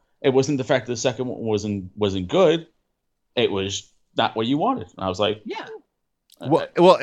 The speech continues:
Speaker 3: but, uh,
Speaker 1: uh-huh."
Speaker 3: but at the same time, I also didn't know what I wanted until you showed me the first one, which is just this
Speaker 1: <laughs>
Speaker 3: gorgeous, beautiful brain.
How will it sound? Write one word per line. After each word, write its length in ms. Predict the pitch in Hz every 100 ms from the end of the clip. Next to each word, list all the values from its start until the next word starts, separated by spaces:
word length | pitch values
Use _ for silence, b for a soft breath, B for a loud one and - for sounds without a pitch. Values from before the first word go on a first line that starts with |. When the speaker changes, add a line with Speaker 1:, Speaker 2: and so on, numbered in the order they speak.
| 147
Speaker 3:
but, 160 | 175
uh, 20 | 151
Speaker 1:
uh-huh." 140 | 135 120
Speaker 3:
but 180 | 151
at 80 | 160
the 80 | 131
same 220 | 156 180
time, 220 | 156 202
I 100 | 151
also 200 | 151 156 147
didn't 260 | 147 123
know 120 | 117 196
what 140 | 131
I 60 | 104
wanted 420 | 92 113 120 113
until 220 | 104 139
you 100 | 123
showed 300 | 107 147 147
me 100 | 135
the 100 | 104
first 380 | - 196 220 131
one, 180 | 110 98
which 120 | 113
is 120 | 131
just 260 | 135 170 -
this 140 | 147
Speaker 1:
<laughs> 160 | 143 -
Speaker 3:
gorgeous, 480 | 240 269 202 131 147
beautiful 520 | - 226 220 - 139
brain. 1000 | 131 196 214 269 277 254 147 113 107 101